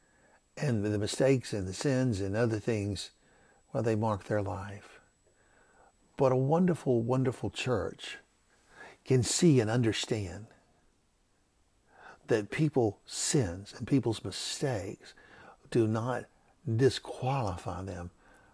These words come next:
from being the people that God wants them to be, from God doing a work in their life, picking them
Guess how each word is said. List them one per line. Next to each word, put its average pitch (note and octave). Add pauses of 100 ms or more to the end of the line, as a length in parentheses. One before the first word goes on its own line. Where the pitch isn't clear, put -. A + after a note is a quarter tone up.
(120)
from G2
being G#2+
the F#2+
people G#2+
that F#2+
God F#2
wants F#2
them F#2+
to F#2+
be, - (440)
from A2+
God B2
doing A#2+
a G2+
work A2+
in G#2
their F#2+
life, F#2+ (600)
picking D#3+
them G#2+